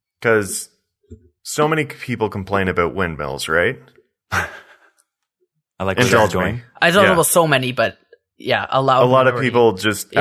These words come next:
Speaker 1: absolutely hate, uh, windmills.
Speaker 3: Yeah.
Speaker 2: Mm.
Speaker 1: And people also hate the look of cell towers, but most of them will be like, "Oh my God, it's ugly, but we desperately need it."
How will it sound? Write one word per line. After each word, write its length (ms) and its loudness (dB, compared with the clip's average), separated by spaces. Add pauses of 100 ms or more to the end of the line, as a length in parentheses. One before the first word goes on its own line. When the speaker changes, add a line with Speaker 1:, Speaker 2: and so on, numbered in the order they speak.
Speaker 1:
absolutely 480 -4
hate, 320 -4 (480)
uh, 360 0 (760)
windmills. 540 -10 (340)
Speaker 3:
Yeah. 180 -10
Speaker 2:
Mm. 220 -4
Speaker 1:
And 400 0
people 280 4
also 400 2
hate 260 -2
the 80 -4
look 260 -4
of 100 -8
cell 240 0
towers, 680 -4 (460)
but 140 2
most 460 2
of 80 2
them 140 2
will 80 2
be 180 0
like, 440 4
"Oh 160 4
my 200 4
God, 300 4
it's 180 -2
ugly, 320 0
but 140 0
we 180 -6
desperately 720 -2
need 220 -6
it." 180 -4